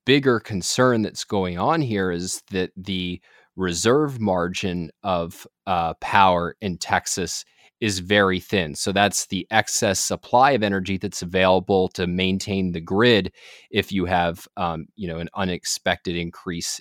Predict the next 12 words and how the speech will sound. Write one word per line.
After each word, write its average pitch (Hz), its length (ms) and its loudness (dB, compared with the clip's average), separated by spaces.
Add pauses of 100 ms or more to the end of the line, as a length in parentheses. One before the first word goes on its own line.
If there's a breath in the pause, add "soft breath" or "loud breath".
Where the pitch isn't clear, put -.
in 92 160 -6
demand. 90 420 0
And 82 100 -4
that's 98 200 -2
down 95 260 2
to 85 80 -2
seven 95 460 0 (500)
point 110 260 2
four 143 240 4
percent, 101 480 -4
which 92 200 -10
is 87 160 -8